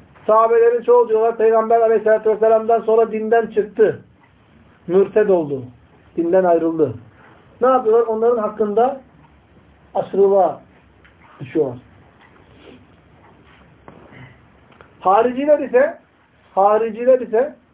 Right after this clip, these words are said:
ne yapmakta? Onları tekfir etmekte. Tekfir etmekte. Birçoğunu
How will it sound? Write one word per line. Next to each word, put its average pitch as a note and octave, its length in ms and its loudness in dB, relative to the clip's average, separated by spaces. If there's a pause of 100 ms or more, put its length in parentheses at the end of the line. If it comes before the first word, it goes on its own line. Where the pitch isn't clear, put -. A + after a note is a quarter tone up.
(1600)
ne A#3+ 60 4
yapmakta? B3+ 600 -2 (1500)
Onları G#3+ 480 0 (760)
tekfir G3 340 -2
etmekte. C3 400 -10 (840)
Tekfir E3+ 240 -6
etmekte. B2 480 -6
Birçoğunu E3 420 -4